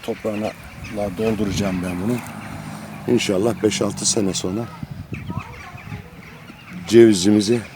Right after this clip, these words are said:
toplamaya başlayacak. Bereketli olur inşallah diyelim.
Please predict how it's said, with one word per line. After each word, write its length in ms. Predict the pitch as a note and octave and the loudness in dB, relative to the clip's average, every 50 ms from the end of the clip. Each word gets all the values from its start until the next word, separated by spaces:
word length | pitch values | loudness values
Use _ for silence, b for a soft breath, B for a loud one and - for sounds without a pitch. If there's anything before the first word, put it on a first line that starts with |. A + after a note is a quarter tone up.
| - - - - - | -18 -18 -18 -12 -2
toplamaya 560 | - A2 F#2+ - - F#2+ F#2 G2 G2+ A2 G#2+ | -2 -2 -2 0 -2 0 2 2 2 4 4
başlayacak. 540 | G2+ F#2+ E2+ - - E2+ D#2 D2 G2 A2+ G#2 - - - - - C#3+ - - - - - - - - - - - - - - - - - | 4 2 2 0 -4 -4 -4 -2 -2 -4 -2 -2 -4 -4 0 0 0 2 2 0 0 0 -4 -12 -10 -14 -14 -16 -18 -20 -20 -20 -6 0
Bereketli 480 | - G#2+ G2+ F#2+ - G#2 F#2+ - - G2 | 2 2 2 2 0 -4 -4 -2 -2 -2
olur 200 | F#2 F2+ E2+ E2 | -2 0 -2 -4
inşallah 560 | E2 D#2 - - F2+ D#2 D#2 D#2+ D#2+ - - | -4 -6 -4 -6 -6 -6 -4 -6 -8 -6 0
diyelim. 320 | G#2 G#2+ G2+ F#2+ G2+ A2+ | 2 2 4 4 2 0